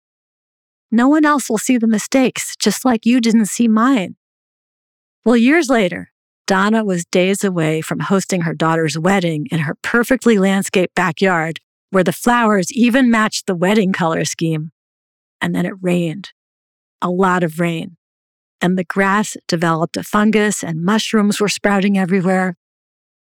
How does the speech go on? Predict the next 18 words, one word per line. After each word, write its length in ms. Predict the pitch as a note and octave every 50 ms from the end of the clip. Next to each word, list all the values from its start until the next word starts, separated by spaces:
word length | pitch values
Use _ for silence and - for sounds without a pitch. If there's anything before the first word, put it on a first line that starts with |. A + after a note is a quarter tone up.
| _ _ -
Donna 380 | - G3+ G3 A3 A#3+ C4+ C4+
was 200 | B3 G3 D#3+ - - -
panic-stricken 920 | - - - C4+ D4 D4 D4+ A#3+ - - - F#3 E3 - - E3+ D#3+ D#3+ - _ _ _ _ _ _ _ _ _ _ _ -
until 240 | G3+ - - A3 G#3+
she 160 | - - A#3+
remembered 640 | A3+ G3+ F#3+ F#3+ G3 G3+ G#3+ A3 A3 B3 B3 - - _ _ _ _ _ _ -
Sarah's 680 | - - - G3 G3 F#3+ F#3+ G3 G3 G3 F#3+ D3+ -
gentle 420 | - - E3+ E3 F3 - G#3 G3+ F#3+
voice 320 | - - F3 E3+ F3 F3
saying, 500 | - - - F3 D#3+ D#3+ D#3 D3+ D#3+ F3+ - _ _ _ _ _ _ _ _
"It's 200 | - C4 - - -
all 300 | - A#3 B3 C4+ D4 D4+
an 80 | D4+ C#4
illusion. 680 | C4+ A#3+ A#3 A3 A#3 B3 C4 A#3+ G3 A3+ G3 F3+ F3
The 80 | F#3+ G3+
details 540 | - - B3 C4 - - C#4 B3+ B3+ A3+
don't 260 | - A#3 A3+ A3+ G#3 G#3
matter." 540 | G#3 A3 A#3 A#3+ A#3+ G#3+ F3+ E3 - -